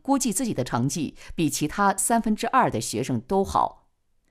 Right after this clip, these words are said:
其实达克效应之前也有很多名言有过类似表述，比如达尔文的名言：“无知比知识更容易招致自信。”莎士比亚的名言：“愚人自以慧，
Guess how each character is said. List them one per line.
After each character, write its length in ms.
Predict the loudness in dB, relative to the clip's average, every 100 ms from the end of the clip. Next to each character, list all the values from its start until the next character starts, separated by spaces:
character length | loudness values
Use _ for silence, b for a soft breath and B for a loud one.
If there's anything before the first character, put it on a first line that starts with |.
| b b b
其 200 | 0 2
实 200 | 2 0
达 280 | 0 2 2
克 120 | 2
效 200 | 0 2
应 180 | 2 0
之 180 | -2 -4
前 400 | -2 0 0 0
也 120 | 2
有 120 | 4 2
很 200 | 2 0
多 160 | 2
名 220 | 2 2
言 340 | 2 2 0 -2 2
有 220 | 4 4
过 240 | 4 4 4
类 180 | 0 0
似 220 | 0 -2
表 200 | 0 0
述， 360 | 0 -2 -2 -10 _ _
比 120 | 0
如 400 | 2 4 2 -2 _
达 140 | 2 4
尔 120 | 4
文 140 | 2 0
的 120 | 2
名 180 | 0 2
言 360 | 2 0 -6 B B B
：“无 200 | -2 0
知 260 | 0 2 0
比 200 | 0 -4
知 300 | -2 0 0
识 340 | 0 -2 -4 -2
更 200 | 2 4
容 200 | 4 2
易 120 | 0
招 240 | 0 0 0
致 160 | 0
自 160 | -2 -2
信。” 340 | -2 0 -2 -6 _ _ _ _ b b b
莎 240 | 2 2
士 100 | 4
比 180 | 0 -2
亚 140 | 0 0
的 120 | 0
名 180 | 0 0
言 320 | -2 -4 -10 _
：“愚 200 | -2 0
人 240 | 2 2
自 180 | 0 -4
以 140 | -4 -6
慧， 460 | -2 -2 -2 -8